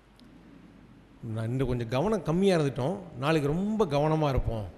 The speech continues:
ரொம்ப கேர்ஃபுல்லா குரங்கை பத்தி நினைக்காம இருக்கணும்" அப்படின்னு யோசனை பண்றாரு. அப்பப்ப ராணியை பத்திய கவலையும் வருது, உட்காந்து யோசிக்கிறார். அந்த கவலைக்கிடையில் யோசிக்கிறார், "நாளை குரங்கை பத்தி நினைக்கக்கூடாது, நாளை காலையில குரங்கை பத்தி நினைக்கக்கூடாது, குரங்கை பத்தி ஞாபகமே வரக்கூடாது" அப்படின்னு யோசனை பண்ணிட்டே இருக்கிறார்.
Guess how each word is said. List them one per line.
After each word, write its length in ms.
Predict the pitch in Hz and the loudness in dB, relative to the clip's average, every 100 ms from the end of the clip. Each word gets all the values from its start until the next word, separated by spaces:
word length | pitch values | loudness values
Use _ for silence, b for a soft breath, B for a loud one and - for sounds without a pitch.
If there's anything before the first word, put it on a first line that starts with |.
| - - - - - - - - - - | -20 -20 -20 -20 -20 -20 -20 -20 -12 -4
ரொம்ப 240 | 156 180 | -2 0
கேர்ஃபுல்லா 560 | 190 151 160 165 160 175 214 - - | 2 4 6 6 6 4 2 -6 2
குரங்கை 240 | 143 165 151 | 4 4 4
பத்தி 180 | - | 4
நினைக்காம 440 | 139 151 156 165 160 | 4 0 2 2 4
இருக்கணும்" 340 | 131 123 117 95 | 2 -2 -4 -6
அப்படின்னு 280 | 131 143 139 | -4 0 0
யோசனை 200 | 135 143 110 | 0 0 -2
பண்றாரு. 240 | 110 104 - - - B B B - - - - - - - - | -4 -6 -10 -20 -20 B B B -20 -20 -20 -12 -8 -8 -10 -8
அப்பப்ப 380 | - - 156 - 190 185 - - - - - - - - - - - | -6 2 4 6 6 4 -6 -14 -18 -20 -20 -20 -20 -20 -20 -20 -4
ராணியை 340 | 131 160 175 156 | 2 4 4 10
பத்திய 280 | - 180 | 12 12
கவலையும் 400 | 151 143 151 156 | 8 4 4 4
வருது, 260 | 143 151 135 - - - - - - | 6 6 4 0 -12 -20 -20 -20 -8
உட்காந்து 300 | 147 175 170 | 0 2 4
யோசிக்கிறார். 420 | 160 - 143 127 120 - | 6 4 2 -2 -4 -10
அந்த 180 | 143 156 | -4 -2
கவலைக்கிடையில் 520 | 151 175 175 151 175 | 2 4 4 2 2
யோசிக்கிறார், 380 | 160 160 139 120 - B B B - | 0 0 -4 -4 -10 B B B -10
"நாளை 200 | 117 117 | -6 -6
குரங்கை 300 | 127 127 117 | -4 -6 4
பத்தி 160 | - | 4
நினைக்கக்கூடாது, 560 | 123 120 117 117 113 107 | 4 -6 -8 -8 -8 -8
நாளை 220 | 120 117 113 | -10 -10 -8
காலையில 320 | 123 120 123 | -8 -6 -6
குரங்கை 260 | 123 123 117 | -6 -2 -2
பத்தி 160 | 120 | -2
நினைக்கக்கூடாது, 360 | 120 117 113 107 | -6 -6 -8 -6
குரங்கை 280 | 127 139 127 | -6 -6 -6
பத்தி 180 | 131 | -6
ஞாபகமே 420 | 131 120 143 139 151 | -6 -2 0 0 0
வரக்கூடாது" 460 | 131 123 120 110 110 | -2 -4 -6 -6 -6
அப்படின்னு 240 | 143 143 | -6 -6
யோசனை 160 | 135 135 | -6 -8
பண்ணிட்டே 160 | 120 | -6
இருக்கிறார். 340 | 127 120 110 | -6 -6 -8